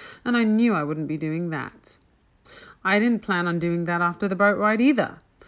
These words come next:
so I knew he would end up getting an attitude because I felt I needed more time before jumping into a man's bed.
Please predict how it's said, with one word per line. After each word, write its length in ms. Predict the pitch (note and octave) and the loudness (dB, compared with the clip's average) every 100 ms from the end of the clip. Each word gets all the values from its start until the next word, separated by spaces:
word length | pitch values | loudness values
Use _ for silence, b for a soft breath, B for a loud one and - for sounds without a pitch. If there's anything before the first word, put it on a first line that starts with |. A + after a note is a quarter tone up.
| B _ | B _
so 200 | - B3+ | 0 4
I 180 | A3+ A3+ | 6 6
knew 240 | A3 B3 | 4 4
he 160 | B3 A#3+ | 4 4
would 140 | G#3 | 2
end 180 | G3+ G#3 | 0 0
up 160 | G3+ E3+ | -2 -2
getting 260 | G3 G#3+ | -2 0
an 80 | B3 | 0
attitude 680 | A3+ G3+ F#3+ - E3 D#3+ F3 | -2 -4 -10 -6 -4 -4 -4
because 320 | G#3+ B3 A#3+ | -8 -4 -2
I 220 | C4 C4+ | 0 0
felt 340 | B3+ - C#4+ C4 | -2 -2 -4 -2
I 180 | B3+ C4 | -2 2
needed 380 | B3 G#3 F#3+ | 2 0 -2
more 200 | F3+ F#3 | -2 -4
time 540 | F#3 C#4+ D#4+ G3 E3+ F#3+ B B | -4 -2 -2 -2 -2 -6 B B
before 280 | - A3+ C4+ | -6 0 0
jumping 480 | F#3 F3+ A3+ A#3 E3+ | 0 0 0 -2 -2
into 260 | E3 F3+ | -4 -4
a 60 | G3+ | -4
man's 440 | F#3+ B2 D3+ F#3+ | -4 -6 -4 -6
bed. 520 | E3 D#3 G3+ E4+ - | -6 -4 -2 -2 -6